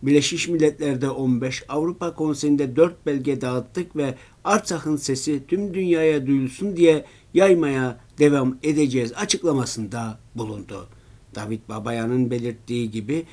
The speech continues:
iki bin yirmi bir yılında Dışişleri Bakanlığı jeopolitik süreçlerin dışında kalmamanın yanı sıra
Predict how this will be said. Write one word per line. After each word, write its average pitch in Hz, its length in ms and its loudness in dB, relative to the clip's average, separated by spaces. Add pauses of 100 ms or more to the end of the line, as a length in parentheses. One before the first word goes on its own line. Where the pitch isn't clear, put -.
(160)
iki 127 260 -2
bin 131 200 4
yirmi 131 360 2
bir 151 140 0
yılında 127 560 -2
Dışişleri 190 520 -2
Bakanlığı 127 640 -4
jeopolitik 160 720 -4
süreçlerin 175 600 -2
dışında 170 460 -2
kalmamanın 156 640 0
yanı 120 300 -4
sıra 156 360 -2